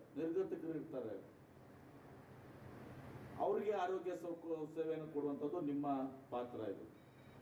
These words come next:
ಹೀಗಾಗಿ ಆ ಕಷ್ಟಗಳ ಮಧ್ಯೆನೂ ಕೂಡ ಇವತ್ತು ದಿವಸ ತಾವು ಆರೋಗ್ಯ ಸೇವೆಯನ್ನು ಕೊಡ್ತಿದ್ದೀರಿ.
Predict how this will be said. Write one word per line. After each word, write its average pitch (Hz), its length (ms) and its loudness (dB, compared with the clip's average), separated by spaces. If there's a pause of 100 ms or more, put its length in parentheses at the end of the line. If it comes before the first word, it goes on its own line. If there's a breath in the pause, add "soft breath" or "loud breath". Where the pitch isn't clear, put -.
(640)
ಹೀಗಾಗಿ 160 300 6
ಆ 151 80 2
ಕಷ್ಟಗಳ 165 460 -4
ಮಧ್ಯೆನೂ 165 540 -2
ಕೂಡ 165 180 2
ಇವತ್ತು 147 280 2
ದಿವಸ 143 200 0 (880)
ತಾವು 131 340 4
ಆರೋಗ್ಯ 131 360 2
ಸೇವೆಯನ್ನು 123 400 2
ಕೊಡ್ತಿದ್ದೀರಿ. 131 680 0